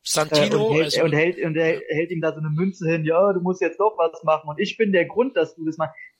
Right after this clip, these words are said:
Speaker 2: Das ist quasi der wichtigste Mensch für ihn, dass er überhaupt aus dieser Welt raus konnte und der wird im ersten Teil nie erwähnt, die ganze Sache wird nie erwähnt und einfach für Teil zwei das irgendwie so rauszukramen, fand ich sehr faul und hat mir dadurch diese Münzenthematik einfach komplett madig gemacht. Also,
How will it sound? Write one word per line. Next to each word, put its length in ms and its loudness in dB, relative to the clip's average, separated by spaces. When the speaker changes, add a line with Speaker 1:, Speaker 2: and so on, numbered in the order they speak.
Speaker 2:
Das 160 -8
ist 200 -12
quasi 280 0
der 160 0
wichtigste 580 -4
Mensch 380 -2
für 80 -6
ihn, 140 -2
dass 140 -2
er 120 0
überhaupt 240 0
aus 100 -4
dieser 260 0
Welt 220 0
raus 240 0
konnte 240 -2
und 60 -2
der 120 2
wird 120 -2
im 80 -12
ersten 320 -2
Teil 100 -2
nie 220 0
erwähnt, 340 0
die 60 -20
ganze 220 -4
Sache 160 -2
wird 100 -14
nie 60 -2
erwähnt 260 -4
und 100 -4
einfach 340 0
für 140 -4
Teil 220 -2
zwei 260 -2
das 240 -4
irgendwie 360 -2
so 100 -2
rauszukramen, 720 -2
fand 180 -4
ich 120 -20
sehr 300 -2
faul 280 2
und 100 -4
hat 180 -4
mir 160 -4
dadurch 600 0
diese 200 -4
Münzenthematik 1080 0
einfach 360 -4
komplett 440 -4
madig 420 -4
gemacht. 340 -12
Also, 400 -4